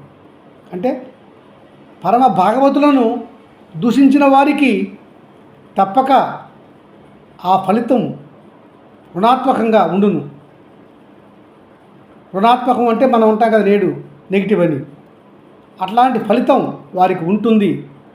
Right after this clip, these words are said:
అని చెప్పుకొచ్చారు చాలామంది పెద్దలు. ఇది వాల్మీకి రామాయణంలో లేదు. నేను చాలా గ్రంథాలను చదివి విని ఈ వివరణ నా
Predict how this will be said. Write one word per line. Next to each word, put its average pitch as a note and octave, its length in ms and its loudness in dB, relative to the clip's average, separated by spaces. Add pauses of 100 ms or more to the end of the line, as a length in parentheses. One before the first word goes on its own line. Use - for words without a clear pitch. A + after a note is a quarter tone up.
(180)
అని G#3+ 220 0 (300)
చెప్పుకొచ్చారు G#3+ 680 0 (540)
చాలామంది F#3+ 480 0 (100)
పెద్దలు. C#3+ 320 -4 (760)
ఇది G3 180 -4
వాల్మీకి A3 400 2
రామాయణంలో G3+ 420 0 (160)
లేదు. G#3 240 0 (720)
నేను G#3+ 200 2 (480)
చాలా F#3+ 260 2
గ్రంథాలను F#3 560 2
చదివి F#3+ 300 -6 (100)
విని G3 200 -2 (680)
ఈ F#3 80 -6
వివరణ G3 300 2 (1300)
నా E3+ 120 -4